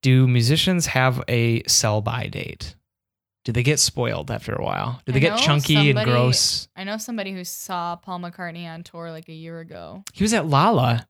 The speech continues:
Speaker 1: wasn't he?
Speaker 2: I don't know. They saw him separately.
Speaker 1: Recently, okay.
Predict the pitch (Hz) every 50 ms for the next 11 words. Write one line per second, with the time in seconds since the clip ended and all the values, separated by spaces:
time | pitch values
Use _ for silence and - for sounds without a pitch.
0 | _ _ _ _ _ 139 131 135 147 202 247 302 294 247 233 - _ _ _ 190
1 | 202 247 269 247 214 190 180 165 160 165 170 175 185 196 208 - 254 233 214 196
2 | 185 175 - 175 165 - 170 156 143 156 135 147 147 - - 110 110 110 117 131
3 | 127 - 107 107